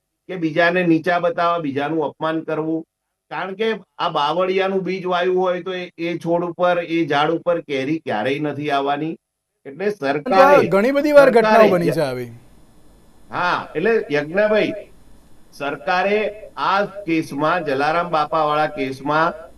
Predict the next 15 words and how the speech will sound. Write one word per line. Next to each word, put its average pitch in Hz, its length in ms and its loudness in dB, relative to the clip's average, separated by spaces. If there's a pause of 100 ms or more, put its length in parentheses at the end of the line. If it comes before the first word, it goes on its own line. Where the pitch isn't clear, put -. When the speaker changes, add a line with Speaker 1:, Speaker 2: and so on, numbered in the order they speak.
Speaker 1:
માનનીય 160 440 -2
હાઈકોર્ટે 160 600 2
સુઓ 156 380 0
મોટો 165 300 0
લેવો 160 320 0
જોઈએ 170 420 -4 (320)
અને 170 180 -8
સરકારે 151 880 0
કોગ્નિઝન્સ 160 680 0
લઈ 160 380 2 (460)
આ 170 160 -2
જે 170 340 2
પણ 202 200 2
સ્વામી 165 540 0
છે, 131 280 -2